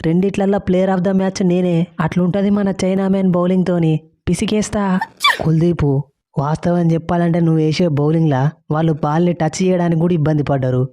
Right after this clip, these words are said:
ఇక ఇప్పటి నుంచి మళ్ళా నెక్స్ట్ మ్యాచ్ దాకా వాళ్ళ బ్యాట్స్మెన్ అందరికీ కలలల్లా నువ్వే వస్తావు రోజు.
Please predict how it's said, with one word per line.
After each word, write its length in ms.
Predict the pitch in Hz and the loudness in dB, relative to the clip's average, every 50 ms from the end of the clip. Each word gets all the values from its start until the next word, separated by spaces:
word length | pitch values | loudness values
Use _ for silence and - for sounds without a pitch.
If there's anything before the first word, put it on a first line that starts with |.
| - 160 | -2 -2
ఇక 60 | 156 | 0
ఇప్పటి 460 | 160 156 156 151 143 - 180 175 170 | 2 2 0 0 0 -2 -2 0 0
నుంచి 240 | 175 175 160 - 185 | 0 0 0 0 0
మళ్ళా 300 | 165 156 156 160 170 170 | 0 0 0 0 0 0
నెక్స్ట్ 340 | 160 156 156 - - - 175 | 0 0 0 -2 -2 0 0
మ్యాచ్ 300 | 170 170 170 165 - 170 | 0 0 0 0 0 0
దాకా 400 | 160 160 165 160 185 180 170 165 - - | 0 0 0 0 0 0 -2 -2 -2 -2
వాళ్ళ 180 | 160 160 165 156 | -2 0 0 0
బ్యాట్స్మెన్ 480 | 143 151 147 156 160 - 196 180 170 | 0 0 -2 -2 -2 -2 -2 0 0
అందరికీ 380 | 170 165 160 170 170 170 190 180 | 0 0 0 0 0 -2 -2 -4
కలలల్లా 480 | 185 - 151 156 170 170 170 170 180 | -2 -2 0 0 2 2 2 2 2
నువ్వే 280 | 170 160 156 160 165 175 | 2 2 2 2 0 0
వస్తావు 280 | 170 160 - 165 156 151 | -2 -2 0 0 0 2
రోజు. 420 | 147 151 151 147 147 143 143 143 | 2 2 2 2 2 2 0 -2